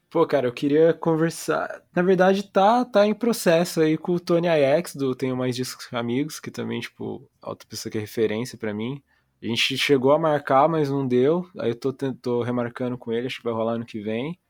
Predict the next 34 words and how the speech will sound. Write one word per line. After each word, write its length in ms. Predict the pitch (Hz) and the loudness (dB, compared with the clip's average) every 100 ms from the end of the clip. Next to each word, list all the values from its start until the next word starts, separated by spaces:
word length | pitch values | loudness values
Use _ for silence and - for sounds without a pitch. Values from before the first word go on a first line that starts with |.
| _ _ _ _ _ - | _ _ _ _ _ -10
E 40 | |
eu 40 | 110 | -4
queria 240 | 131 139 | 2 2
muito 180 | 143 143 | 2 2
falar 220 | 156 151 | 2 2
com 120 | 151 | 2
o 20 | |
Luiz 200 | 160 165 | 4 4
Mazeto 580 | 160 165 131 139 156 147 | 4 2 2 4 2 0
também, 340 | - 117 120 135 | -6 -2 -2 -2
cara, 200 | 107 101 | -4 -4
que 80 | |
toca 220 | - 104 113 | -8 -10 -8
no 80 | |
Basalt, 800 | 107 101 - 98 110 123 117 - | -6 -6 -4 0 2 2 0 -6
que 60 | - | -10
escreveu 560 | - 107 98 107 110 | -10 -6 -4 -2 -2
os 200 | 98 - | -4 -10
livros 540 | 101 98 98 92 - _ _ _ _ _ _ - | -12 -10 -10 -12 -14 _ _ _ _ _ _ -10
Nós 160 | 104 | -10
Somos 240 | - 107 107 | -6 -4 -4
a 60 | |
Tempestade, 760 | 104 104 104 - 98 107 113 - | -4 -6 -8 -8 -4 -2 -2 -6
que, 120 | _ | _
tipo, 200 | - 110 | -18 -14
é 40 | |
um 40 | 104 | -10
cara 200 | 104 101 | -8 -8
que 80 | 104 | -10
eu 40 | |
acho 160 | - 110 | -12 -12
muito 200 | 104 - | -14 -10
foda 340 | 104 107 107 | -4 -2 -2
também, 300 | 104 101 107 | -6 -8 -10